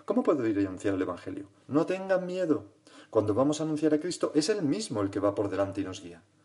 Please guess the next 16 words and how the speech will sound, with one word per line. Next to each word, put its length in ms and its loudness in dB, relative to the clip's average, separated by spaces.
Al 120 0
enviar 300 -2
a 40 -2
sus 200 -10
discípulos 480 -6
en 100 -4
misión, 480 -6
ha 80 -2
prometido, 500 -6
"Yo 160 -2
estoy 220 -4
con 180 -6
vosotros 640 -6
todos 300 -2
los 180 -12
días 460 -12